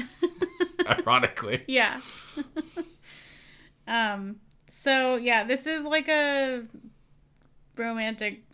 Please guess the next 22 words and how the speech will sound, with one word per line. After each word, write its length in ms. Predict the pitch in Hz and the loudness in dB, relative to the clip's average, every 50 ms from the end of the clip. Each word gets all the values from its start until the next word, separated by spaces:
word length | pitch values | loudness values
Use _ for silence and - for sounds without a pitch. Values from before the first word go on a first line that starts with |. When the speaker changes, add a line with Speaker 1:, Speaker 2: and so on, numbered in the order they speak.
| _ | _
Speaker 1:
romantic 480 | - 233 233 226 226 220 214 214 202 202 | -10 -8 -4 -4 -4 -4 -4 -6 -10 -8
comedy 600 | - 202 196 196 196 190 185 190 185 180 180 175 | -8 -6 -6 -4 -4 -4 -6 -6 -6 -6 -8 -8
holiday 640 | 185 180 180 185 185 190 185 185 180 180 175 175 175 | -6 -4 -4 -4 -2 -4 -2 -4 -4 -4 -4 -8 -8
movie 580 | 175 175 180 175 170 175 170 175 175 170 175 185 196 196 _ | -10 -10 -12 -10 -10 -10 -10 -10 -12 -12 -12 -14 -16 -18 _
thing, 480 | - 190 185 185 180 180 180 196 202 196 - - _ _ - _ _ | -8 -8 -8 -8 -8 -10 -10 -12 -12 -14 -16 -20 _ _ -20 _ _
I 100 | 214 202 | -12 -10
guess. 140 | 196 185 185 | -8 0 0
Speaker 2:
It's 240 | 185 160 - - - | 0 0 0 -2 0
like 180 | 196 185 175 170 | 0 2 4 2
a 340 | 131 110 104 80 62 - - - - _ _ _ _ _ | 2 2 0 -4 -8 -10 -14 -18 -20 _ _ _ _ _
close 360 | - - 196 175 156 - - - | 0 4 6 6 6 4 2 2
to, 140 | 143 131 | 4 4
like, 380 | 123 113 101 98 98 92 - - - _ - _ _ - - _ | 4 4 2 0 0 -4 -14 -20 -20 _ -20 _ _ -20 -20 _
Hallmark. 600 | - - - 117 101 95 98 92 87 90 92 95 | -18 -8 -4 -2 -2 -2 -2 -4 -6 -6 -4 -2
Speaker 1:
Yeah, 460 | 247 262 254 240 220 208 202 202 214 214 - | 0 2 2 4 4 4 2 2 0 -4 -4
it's 220 | - 247 247 - | -4 -4 -2 -2
a 60 | 269 | -4
little 220 | 240 226 214 208 214 | -2 -2 -2 -2 -2
Hallmarky. 640 | 208 202 202 202 202 202 196 202 202 214 196 196 202 | -2 -2 -2 0 0 0 0 0 -2 -6 -6 -6 0
Speaker 2:
Uh, 220 | 165 139 139 - - | 4 4 6 6 8
a 80 | 170 | 6
little. 720 | 180 160 156 151 147 143 110 90 85 62 - - - - | 6 6 6 2 2 2 2 0 -2 -6 -8 -14 -16 -18